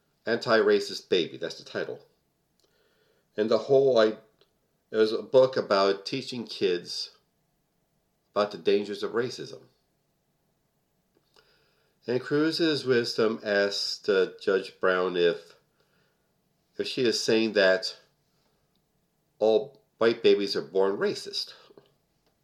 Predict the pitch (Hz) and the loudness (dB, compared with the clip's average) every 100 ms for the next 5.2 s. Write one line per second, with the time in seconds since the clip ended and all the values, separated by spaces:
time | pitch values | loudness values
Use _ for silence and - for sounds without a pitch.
0 | _ _ _ _ _ _ _ _ _ _ | _ _ _ _ _ _ _ _ _ _
1 | _ _ _ _ _ _ _ _ _ _ | _ _ _ _ _ _ _ _ _ _
2 | _ _ _ _ _ _ _ _ _ 107 | _ _ _ _ _ _ _ _ _ -4
3 | 107 - _ _ _ _ 110 113 127 117 | -4 -6 _ _ _ _ -6 -4 0 0
4 | 107 - - 127 127 110 101 95 90 90 | 0 -2 -6 -2 0 0 0 0 0 -2
5 | - - | -6 -8